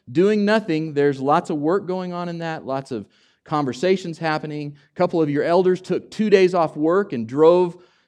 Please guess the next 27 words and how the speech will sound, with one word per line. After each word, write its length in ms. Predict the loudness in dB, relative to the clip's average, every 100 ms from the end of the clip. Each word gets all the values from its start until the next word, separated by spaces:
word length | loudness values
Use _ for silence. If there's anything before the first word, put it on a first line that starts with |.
| -10
you 120 | -4
know, 140 | -2
eight 220 | 2 4 4
hours 340 | 4 2 -2
into 180 | -6 -6
Texas 440 | -4 -6 -6 -10
to 80 | -4
go 160 | -2 0
meet 260 | -2 -4
somebody 460 | -6 -6 -4 -4 -4
this 220 | -10 -8
week. 320 | -10 -8 -10
And, 300 | -10 -8 -6
uh, 240 | -4 -6 -8
so, 360 | -4 -2 -4 -10 _
so 140 | -6
there's 240 | -2 -4 -4
work 400 | 2 2 2 0
being 240 | -4 0
done. 320 | 0 0 -4
This 260 | -6 -8 -10
process 540 | _ -4 -2 -2 -6
is 100 | -8
going 240 | -8 -6 -6
on. 200 | -8 -8
Your 100 | -10
prayers 640 | -10 -2 2 2 2 -4